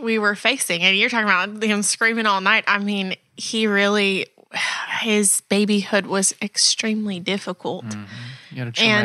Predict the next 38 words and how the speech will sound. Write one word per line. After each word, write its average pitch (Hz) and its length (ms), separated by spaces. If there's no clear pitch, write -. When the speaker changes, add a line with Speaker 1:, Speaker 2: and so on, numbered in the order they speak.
Speaker 2:
traumatic - 180
few 131 140
years 123 400
there. 120 260
Speaker 1:
Yeah. 220 480
And, 220 120
and 214 180
for - 180
us, 220 220
it - 80
was 196 200
just, - 260
like, 165 180
shell 214 360
shock. - 520
You 247 60
know, 247 60
I 247 40
think 233 240
for 190 260
any 202 380
person 175 720
bringing 185 460
a 180 60
new 175 140
child 180 360
into 180 200
the 185 80
world, 175 320
it 170 160
changes 190 500
everything 185 760
about 175 280
your 175 120
Speaker 2:
Mm-hmm. 170 80
Speaker 1:
life. 175 400
Speaker 2:
No 123 80
doubt. 120 300